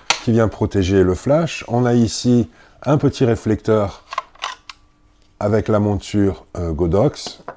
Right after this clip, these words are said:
le flash en lui-même. Au dos ici, le compartiment pour la batterie.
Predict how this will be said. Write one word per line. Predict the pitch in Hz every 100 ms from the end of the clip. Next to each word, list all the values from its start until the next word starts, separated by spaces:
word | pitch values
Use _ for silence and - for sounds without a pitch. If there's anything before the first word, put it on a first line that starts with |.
| _ _ _ _ -
le | 101 107
flash | - 92 -
en | 87
lui-même. | 87 107 123 135 110 _ _ 123
Au | 127
dos | 123 123
ici, | 113 - - 110 101
le | 98 113
compartiment | 123 113 104 - 104 92 87 - - - -
pour | - 110
la | 98
batterie. | 87 - 110 147